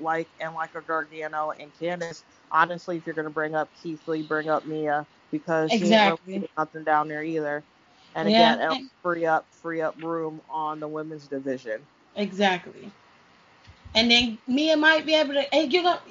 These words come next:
Speaker 2: what you do is you're bringing in new girls. So you got more women on the roster, and you can make this roster worthwhile now. And then Mia's got tenure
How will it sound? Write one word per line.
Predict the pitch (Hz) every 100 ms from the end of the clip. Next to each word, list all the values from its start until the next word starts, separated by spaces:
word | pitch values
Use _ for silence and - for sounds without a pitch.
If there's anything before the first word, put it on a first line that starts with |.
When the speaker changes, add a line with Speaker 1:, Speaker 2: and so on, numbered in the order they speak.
| 294
Speaker 2:
what | 339 339
you | 294
do | 254 349 349
is | 277 277
you're | 262
bringing | 233 262 311 277
in | 269 269 247
new | 254 247
girls. | 226 277 262 226 214 - - - -
So | 254
you | 262
got | 262 254 226
more | 220 247 262 254
women | 220 254 262 240
on | 220
the | 214
roster, | 208 220 220 226 - 208 202 196 - -
and | 202
you | 233
can | 226 233
make | 220 214
this | 226 214
roster | 208 208 208 220
worthwhile | 208 196 196 196 214 202
now. | 185 170 175 180 - - - -
And | 208 214 220
then | 220 220 214 208
Mia's | 196 277 330 -
got | 247 247 233 - _ -
tenure | - 302 277 185